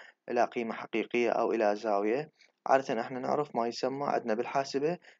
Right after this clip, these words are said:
نستخدم الساين انفرس، الدوال المعكوسة، اللي هي معكوس الدوال المثلثية. فنقول له ساين انفرس للثيتا، آه، تساوي لنا القيمة اللي تطلع من هنا،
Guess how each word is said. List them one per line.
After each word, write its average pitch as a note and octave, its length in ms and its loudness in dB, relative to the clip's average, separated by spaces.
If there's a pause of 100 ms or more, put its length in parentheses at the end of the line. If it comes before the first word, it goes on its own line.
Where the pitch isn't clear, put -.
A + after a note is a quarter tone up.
(120)
نستخدم - 460 -4
الساين C#3+ 440 -2
انفرس، G#2 640 -2
الدوال A#2+ 640 2 (140)
المعكوسة، A#2 680 -4 (380)
اللي A#2+ 100 -4
هي A#2 40 -4
معكوس - 420 -6
الدوال A#2 440 2
المثلثية. - 680 -4 (420)
فنقول B2+ 280 0
له C#3 80 0
ساين C#3+ 300 0
انفرس A#2 500 -2
للثيتا، D3 560 0 (540)
آه، A#2 240 0
تساوي A#2 540 2
لنا G2+ 420 -4
القيمة C3+ 440 0
اللي A2 160 0
تطلع A#2+ 340 0
من C3+ 200 -2
هنا، D#3+ 320 -2